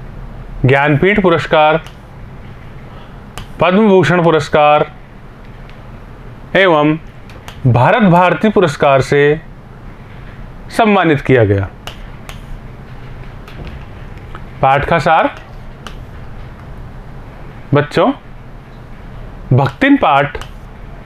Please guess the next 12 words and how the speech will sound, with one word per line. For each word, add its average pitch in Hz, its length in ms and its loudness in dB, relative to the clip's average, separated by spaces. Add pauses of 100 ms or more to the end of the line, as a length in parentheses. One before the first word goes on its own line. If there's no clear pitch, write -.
(2000)
इनके 156 420 4 (1040)
प्रसिद्ध 226 360 2
रेखा 170 300 4
चित्र 143 400 2 (2500)
स्मृति 240 420 2
की 233 160 2
रेखाएं 156 440 4
में 147 160 6
से 135 180 4 (1900)
लिया 165 280 6
गया 110 240 6
है। 98 140 0